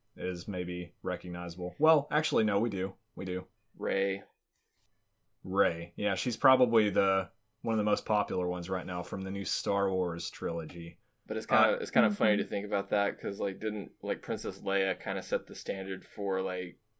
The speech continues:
Speaker 2: damsel in distress in movies because of the whole fucking Jabba the Hutt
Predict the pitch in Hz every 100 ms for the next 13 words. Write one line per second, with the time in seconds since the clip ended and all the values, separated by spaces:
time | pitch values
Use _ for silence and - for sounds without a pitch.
0 | _ _ 92 98 101 101 98 95 - 101
1 | 101 101 98 98 98 98 98 - - -
2 | 101 95 87 104 95 - 98 - 101 101
3 | - 104 95 95 95 - 95 -